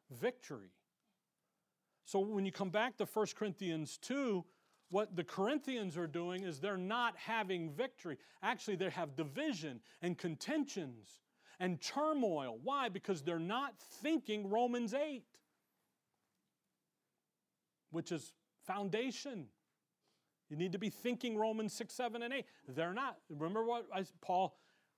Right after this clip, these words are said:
"I want to tell you this, but you're not there. You're babes, you're carnal, you're not on the ed-, edification process. I want to tell you."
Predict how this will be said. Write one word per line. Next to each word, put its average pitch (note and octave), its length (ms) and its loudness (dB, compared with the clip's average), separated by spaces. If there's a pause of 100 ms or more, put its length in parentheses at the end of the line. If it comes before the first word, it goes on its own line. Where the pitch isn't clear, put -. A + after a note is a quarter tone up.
"I C#3+ 140 4
want C#3+ 280 4
to E3+ 60 4
tell G#3+ 320 6
you B3+ 160 4
this, A3 240 6
but E3+ 220 -2
you're D3+ 140 0
not C3+ 420 0
there. B3 240 2
You're E3 200 0
babes, G3+ 440 0
you're E3+ 100 -4
carnal, A3 460 -4
you're D3 140 -4
not E3 280 -4
on G3+ 180 -2
the G#3 140 -2 (220)
ed-, F#3+ 260 0
edification G#3+ 720 0
process. F3+ 760 -6 (560)
I A2+ 60 -10
want A2+ 260 -10
to D3+ 60 -6
tell A3+ 280 -6
you." F3+ 180 -12